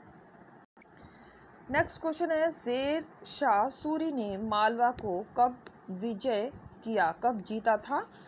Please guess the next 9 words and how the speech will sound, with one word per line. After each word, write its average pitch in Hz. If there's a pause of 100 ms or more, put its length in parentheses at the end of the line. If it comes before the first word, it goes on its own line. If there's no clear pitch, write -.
(340)
तो 240
इसकी -
जीत 277
हुई 269
थी 285 (340)
पन्द्रह 220
सौ 269 (360)
बयालीस 202
में। 302